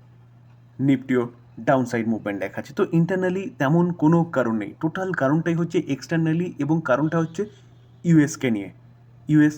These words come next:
এবং চায়নাকে নিয়ে। যেখানে তাদের টেনশন বাড়ছে, যত টেনশন বাড়ছে তত কিন্তু চায়না চুরি কষা শুরু করেছে। কারণ এই যে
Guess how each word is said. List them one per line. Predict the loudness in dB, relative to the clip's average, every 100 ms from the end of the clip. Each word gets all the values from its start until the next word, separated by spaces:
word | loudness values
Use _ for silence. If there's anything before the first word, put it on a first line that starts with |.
| -4 -2
এবং | 0 0
চায়নাকে | 0 -2 -2 -6 -8
নিয়ে। | -4 -2
যেখানে | 0 2
তাদের | 0 0
টেনশন | -2 -4 -2 2
বাড়ছে, | 2 0 -6 -10 -20 -4
যত | 0 0
টেনশন | 2 2 4 4
বাড়ছে | 2 2 -4 -6 -14 -6
তত | -4 -2
কিন্তু | -4 -4 -6
চায়না | -4 0 0 -2
চুরি | -2 -4 -2
কষা | -4 -4
শুরু | -4 -4
করেছে। | -2 -4 -2
কারণ | 0 0 -2 -8 -8
এই | -4
যে | 0